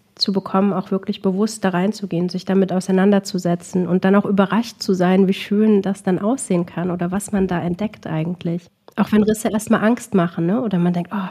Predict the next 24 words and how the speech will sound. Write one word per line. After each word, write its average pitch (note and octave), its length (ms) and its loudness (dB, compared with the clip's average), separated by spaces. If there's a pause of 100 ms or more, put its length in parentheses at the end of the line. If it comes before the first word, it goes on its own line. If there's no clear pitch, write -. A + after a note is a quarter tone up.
das - 160 -18
ist - 160 -16 (300)
ganz G#3 160 -4
schön A3 120 2
spannungsgeladen, G#3+ 840 2
wie G3 60 -2
passt - 280 -6
das G#3+ 140 -2
denn G#3 160 2
zusammen G#3+ 560 4
und G3 320 0
ist - 180 -4
das G3 160 -2
so - 80 -2
angenehm, G#3 460 4
wenn G3 100 2
ich G#3 100 -2
mir G3+ 80 -6
das G3 200 -8
jetzt, G3 240 -10 (400)
mich G#3+ 100 -4
damit G3 240 4
auseinandersetze?“ F#3+ 960 0
Aber F#3 320 0